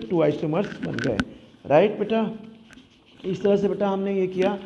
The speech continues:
अब दूसरा बच्चों हम लेते हैं यहाँ पे एग्जांपल एक और ले लेते हैं, है ना बेटा, फंक्शनल ग्रुप का। तो बेटा हम एग्जांपल और ले लेते हैं, जैसे हमने लिया एसिड और एस्टर। देखिए बच्चों हम लेते हैं दूसरा एग्जांपल और एक लेते हैं। ये बच्चों हमने ले लिया सीएच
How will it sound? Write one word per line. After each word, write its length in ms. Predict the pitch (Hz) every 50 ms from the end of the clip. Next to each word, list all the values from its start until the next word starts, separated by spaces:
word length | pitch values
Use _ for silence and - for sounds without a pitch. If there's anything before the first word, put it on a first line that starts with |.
| - - - - - -
अब 140 | - 185 175 -
दूसरा 280 | 180 180 185 202 202
बच्चों 300 | 196 196 190 196 208 196
हम 120 | 196 196 190
लेते 260 | 180 175 165 - 202
हैं 140 | 202 190 196
यहाँ 140 | 196 190 180
पे 120 | - 180
एग्जांपल 440 | 170 165 160 160 160 160 180 190 185
एक 120 | 185 185
और 140 | 175 175 175
ले 80 | 180 180
लेते 260 | 180 180 175 - 175
हैं, 140 | 180 202 226 247 - - - - - - - - _
है 60 | -
ना 80 | - 208
बेटा, 160 | 220 214 220 202
फंक्शनल 340 | - 202 180 175 180 190 190
ग्रुप 240 | 175 185 185 180 -
का। 120 | 214 220 226 214 - - - - - - - - - - - - - - -
तो 60 | -
बेटा 180 | 165 170 185 202
हम 120 | 196 202
एग्जांपल 440 | 196 175 160 175 147 143 143 175 175
और 160 | 170 170 165
ले 80 | 170 170
लेते 200 | 160 160 - 180
हैं, 100 | 190 185
जैसे 200 | 170 165 - 202
हमने 180 | 185 185 185 175
लिया 200 | 180 185 196 190
एसिड 420 | 147 165 160 147 - - 196 170
और 160 | 180 165 156 151
एस्टर। 560 | 147 139 - - 160 143 120 110 110 - - - - - _ - - - -
देखिए 260 | - 156 156 175 190
बच्चों 240 | 165 175 170 190 185
हम 80 | 185 170
लेते 200 | 165 165 - 185
हैं 100 | 190 175
दूसरा 240 | 170 165 165 185 175
एग्जांपल 480 | 165 160 156 160 170 160 160 - 185 170
और 140 | 170 170
एक 120 | 180 175 185
लेते 220 | 165 160 - 180
हैं। 380 | 170 156 147 139 139 - - - - - - _ _ _ -
ये 100 | - 165 175
बच्चों 300 | 160 170 165 170 185 170
हमने 140 | 175 175 170
ले 120 | 170 165
लिया 220 | 165 156 151 156 170
सीएच 440 | 165 - - - 156 156 160 165 160